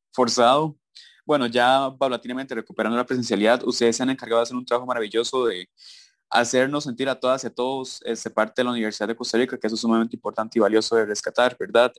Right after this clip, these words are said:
E igualmente incitar a todas las nuevas generaciones que se van integrando en la Universidad de Costa Rica, que lo hagan con toda la amplitud,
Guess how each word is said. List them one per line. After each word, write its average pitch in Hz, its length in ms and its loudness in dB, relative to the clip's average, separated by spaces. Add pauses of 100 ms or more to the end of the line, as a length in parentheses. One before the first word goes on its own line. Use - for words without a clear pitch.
(240)
E 127 120 2
igualmente 120 840 0 (360)
incitar 131 460 0
a 123 140 -2
todas 120 160 -2
las 127 80 -4
nuevas 131 160 -6
generaciones 131 600 -4
que - 320 -12 (440)
se - 180 4
van 117 400 6
integrando 135 540 0
en 131 40 -6
la 127 60 -4
Universidad 110 380 -6
de 120 100 -4
Costa 123 240 -4
Rica, 120 240 0
que - 80 2
lo 107 80 6
hagan 117 200 0
con 117 180 -16
toda 113 400 4
la 113 100 -6
amplitud, 135 540 -2